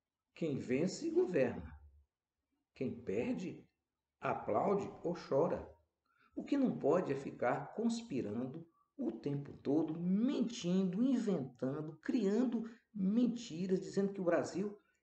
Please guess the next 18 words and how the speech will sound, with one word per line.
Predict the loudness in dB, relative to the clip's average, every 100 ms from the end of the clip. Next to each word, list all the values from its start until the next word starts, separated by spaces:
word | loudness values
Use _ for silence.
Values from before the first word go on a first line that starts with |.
| _ _ _ _ _ _
Eu | 2
vou | 2 2
mostrar | 2 0
para | 2
vocês | 0 0 -2
aqui | -4 -4 -6 -6 _ _ _ _ _ _ _ _ _ _ -6
um | -4
vídeo | -4 -6 -6
do | -4
canal | -4 -2 -2 -4
do, | -4 -6 -8 -16 _ _ _ _ _ -14
do | -10 -4
Clayson, | 0 0 0 -2 -8 -8 -14 -20 _
onde | -4 2
ele | 2 2
mostra, | -2 -2 -4 -8 -12 -12 -8
por |
exemplo, | -8 -8 -12 -14